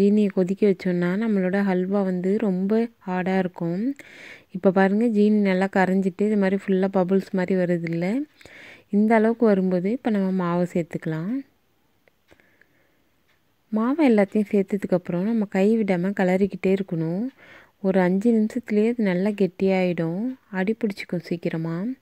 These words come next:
அதனால நம்ம கிட்டே இருந்து அதை கிண்டி விட்டுக்கிட்டே இருக்கலாம். அஞ்சு நிமிஷத்துக்கு அப்புறம் எப்படி கெட்டியாயிடுச்சு பாருங்க,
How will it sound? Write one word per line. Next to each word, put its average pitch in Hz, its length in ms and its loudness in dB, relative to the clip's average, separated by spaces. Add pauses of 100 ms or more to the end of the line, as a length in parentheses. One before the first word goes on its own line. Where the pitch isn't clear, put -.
(680)
அதனால 190 440 2
நம்ம 240 120 2 (120)
கிட்டே 202 340 2
இருந்து 208 320 0
அதை 240 180 0
கிண்டி 196 240 0
விட்டுக்கிட்டே 185 440 0
இருக்கலாம். 175 440 -4 (2250)
அஞ்சு 233 260 4
நிமிஷத்துக்கு 220 420 -2
அப்புறம் 196 280 -4 (100)
எப்படி 202 280 -2
கெட்டியாயிடுச்சு 190 720 0
பாருங்க, 170 260 -4